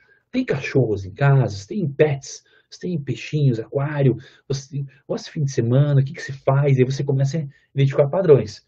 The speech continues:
Eu não posso fazer perguntas óbvias do que, "Puxa, se eu descobrir que essa pessoa tem um pet, então eu vou vender esse produto pra ela." Não. Você começa, a mineração é assim, você começa a armazenar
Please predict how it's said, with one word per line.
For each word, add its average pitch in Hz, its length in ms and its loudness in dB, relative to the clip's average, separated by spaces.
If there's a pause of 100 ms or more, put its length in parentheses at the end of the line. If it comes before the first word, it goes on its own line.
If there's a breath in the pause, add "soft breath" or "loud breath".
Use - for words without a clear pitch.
(240 soft breath)
Eu 143 80 4
não 156 80 4
posso 214 220 4
fazer 175 200 2
perguntas 143 520 6
óbvias 147 320 6
do 127 80 -4
que, 139 160 2 (260 loud breath)
"Puxa, 143 180 -2
se 139 180 -4
eu 147 40 0
descobrir 170 280 -6
que 208 80 -12
essa - 100 -8
pessoa 175 280 0
tem 160 100 -2
um 147 80 -4
pet, 160 340 2 (160 soft breath)
então 131 220 6
eu 131 80 8
vou 131 120 -2
vender 123 220 -6
esse 120 160 -12
produto 127 260 -12
pra 113 160 -6
ela." 95 100 -14 (280)
Não. 98 160 -12 (260)
Você - 120 -20
começa, 151 500 -4 (100)
a 123 60 -16
mineração 120 540 -2
é 143 40 -8
assim, 101 320 -16
você - 140 -20
começa 123 400 -8
a - 20 2
armazenar 123 800 -4